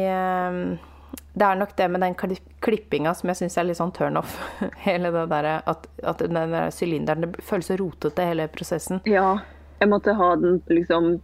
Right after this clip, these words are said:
Speaker 2: på en pressebukk, sånn at jeg kunne snurre den rundt den pressebukken mens jeg klippte. Det er ganske,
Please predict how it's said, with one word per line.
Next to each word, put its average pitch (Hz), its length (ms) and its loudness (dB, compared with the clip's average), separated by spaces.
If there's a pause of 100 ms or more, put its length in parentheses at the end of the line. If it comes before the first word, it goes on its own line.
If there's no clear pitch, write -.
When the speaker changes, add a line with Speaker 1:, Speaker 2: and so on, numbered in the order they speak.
(460)
Speaker 2:
på 185 180 4 (260)
en 180 220 2
pressebukk, 175 800 0
sånn 180 240 0
at 175 80 0
jeg 175 140 2
kunne 180 180 2
snurre 170 640 2
den 165 320 4 (100)
rundt 165 460 2
den 165 220 2
pressebukken 165 840 -2
mens 165 300 2
jeg 160 80 0
klippte. - 260 -2
Det 127 140 4
er 135 80 2
ganske, 127 260 -4